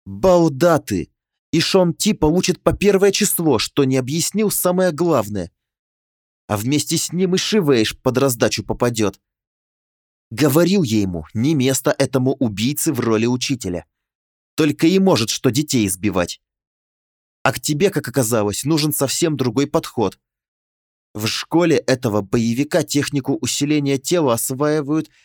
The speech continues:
через постоянные физические избиения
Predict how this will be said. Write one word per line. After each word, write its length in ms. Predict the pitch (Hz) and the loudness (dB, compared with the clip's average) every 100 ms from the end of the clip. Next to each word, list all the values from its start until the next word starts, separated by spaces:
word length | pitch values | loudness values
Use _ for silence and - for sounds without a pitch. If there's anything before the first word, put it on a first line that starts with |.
| _ _ - | _ _ -6
через 340 | 170 156 139 | -2 -2 -2
постоянные 880 | - 165 - 170 160 175 165 123 120 | -2 -4 -2 0 2 2 0 -2 -2
физические 720 | 123 123 147 143 - 151 135 | -2 -2 -2 -4 -2 -4 -2
избиения 840 | 123 123 180 175 165 95 78 76 | -4 -4 -4 -2 -2 -4 -6 -10